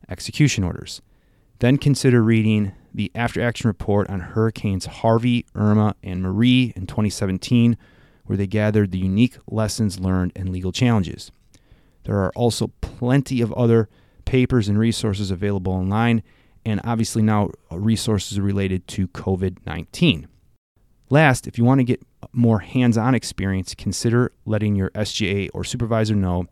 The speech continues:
that you're interested in becoming an augmentee for a disaster exercise. Then ensure to brush up on basic knowledge of Air Force and D O D structure,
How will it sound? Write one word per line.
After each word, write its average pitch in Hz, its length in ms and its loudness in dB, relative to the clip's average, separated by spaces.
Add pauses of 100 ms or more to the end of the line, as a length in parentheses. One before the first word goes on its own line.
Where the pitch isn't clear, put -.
(340)
that - 120 -6
you're - 200 -8
interested 123 560 0
in 101 100 -6
becoming 98 480 -4
an 87 100 -6 (120)
augmentee 110 760 -2
for - 220 -10
a 98 120 -8
disaster 90 760 -6
exercise. - 640 -10 (840)
Then 123 240 6
ensure 107 340 0
to - 100 -8
brush 117 340 2
up 117 280 0
on 90 160 -6
basic 117 360 -2
knowledge 104 480 0
of 98 200 -10
Air 113 160 0
Force 117 420 0
and 101 160 -4
D 95 100 -4
O 92 40 -4
D 87 100 -8
structure, 123 640 0